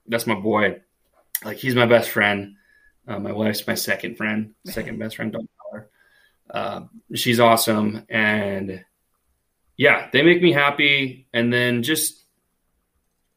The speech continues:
Speaker 1: being able to do what I want makes me very happy. You know, it's stressful.
Speaker 2: Yeah.
Speaker 1: Another,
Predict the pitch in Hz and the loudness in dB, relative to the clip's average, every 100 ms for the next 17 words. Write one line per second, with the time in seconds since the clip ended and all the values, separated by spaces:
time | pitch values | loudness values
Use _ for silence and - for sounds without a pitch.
0 | - 139 151 220 208 196 156 185 170 117 | -12 -2 4 6 6 6 8 8 8 6
1 | 139 170 - - _ _ _ 110 107 117 | 4 4 2 -8 _ _ _ -10 -10 -10
2 | 98 92 _ _ 117 123 101 95 95 95 | -12 -16 _ _ 0 2 2 -2 -14 -14
3 | 98 - _ 107 101 113 147 - 135 165 | -16 -20 _ -12 -8 -4 -2 2 2 2
4 | - 131 135 - _ - 117 143 127 117 | 0 -4 -4 -10 _ -4 0 2 2 0